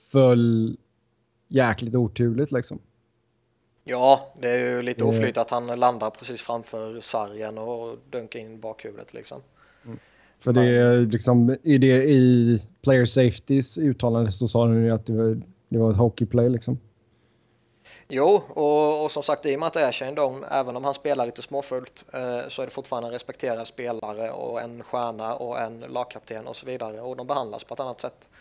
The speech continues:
Speaker 1: Mm.
Speaker 2: Eh, de behandlas på ett annat sätt utanför isen, jag är rätt så övertygad om att de behandlas på ett annat sätt på isen. Eh, skulle man, eh, slängt fram en Zach Rinaldo, för att ta ett exempel, så skulle han behandlas helt annorlunda om han skulle smälta en sån.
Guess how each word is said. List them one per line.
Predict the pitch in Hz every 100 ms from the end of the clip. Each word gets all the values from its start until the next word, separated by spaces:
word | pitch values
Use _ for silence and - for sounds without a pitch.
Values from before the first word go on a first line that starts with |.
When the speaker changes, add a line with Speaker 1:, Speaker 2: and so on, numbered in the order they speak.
| _ _ _ _ _ _ -
Speaker 1:
Mm. | 160 - -
Speaker 2:
Eh, | 131 127 131
de | 135
behandlas | 135 135 127
på | -
ett | 135
annat | 139 127
sätt | 143 147
utanför | 143 120 147
isen, | 147 - 135
jag |
är | 139
rätt | 139
så | 143
övertygad | 131 131
om | 127
att | 117
de |
behandlas | 131 120 123
på | 131
ett | 131
annat | 123 -
sätt | -
på | - 120 110
isen. | 135 - 120 123 - 120 - 127
Eh, | 113 113 113 120 -
skulle | - - 120
man, | 117 117 120
eh, | 123 127 135 139 90
slängt | - - 117
fram | - 123 117
en | 123 117 120 127
Zach | - 123
Rinaldo, | 127 123 110 107 131
för | 135
att | -
ta | 135
ett | - -
exempel, | 120 151 131 127 139
så | -
skulle | 131 135 123 123 120
han | 113 107
behandlas | 113 113 117 -
helt | 110
annorlunda | 151 147 123 - - _ _ _ _ _ _ -
om | 117
han | 110
skulle | - 127
smälta | - 117 -
en | 113 -
sån. | 120